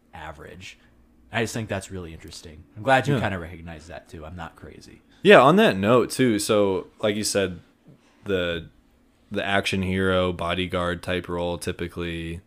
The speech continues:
Speaker 2: is gonna be played by a man. Recently, I think we mentioned it on the episode,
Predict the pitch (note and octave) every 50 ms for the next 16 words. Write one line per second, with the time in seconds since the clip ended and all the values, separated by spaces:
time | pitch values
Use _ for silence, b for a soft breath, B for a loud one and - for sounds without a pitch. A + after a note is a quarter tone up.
0 | _ b b b b b b b _ F2 F2 E2+ F2 F2+ F2 E2+ E2 D#2+ - -
1 | E2 D#2+ D2+ E2+ D#2+ D#2+ D#2+ D#2+ E2 E2 E2 E2+ E2+ E2+ - B B B B B
2 | B B - A#2 C#3+ D#3 - E3 C#3+ A#2+ A#2 A2 G#2+ G#2 G#2 G2+ - G#2+ C3 G3
3 | A#3+ A#3+ C3 A2+ G#2 G2 F#2+ F#2 - F#2+ F2+ F2 E2+ E2 E2 E2 E2 E2+ E2+ -
4 | F2+ F2 - - F2 F2 F2 F2 E2+ F2+